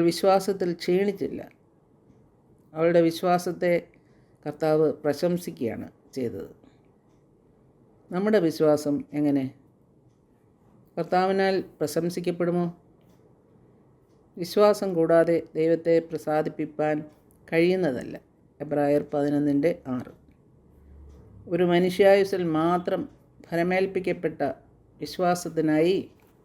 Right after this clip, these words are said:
നാം പോരാടേണ്ടതുണ്ട്. ജൂദ മൂന്ന്.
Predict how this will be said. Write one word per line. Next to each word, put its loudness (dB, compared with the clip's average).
നാം 2
പോരാടേണ്ടതുണ്ട്. 2
ജൂദ 0
മൂന്ന്. 2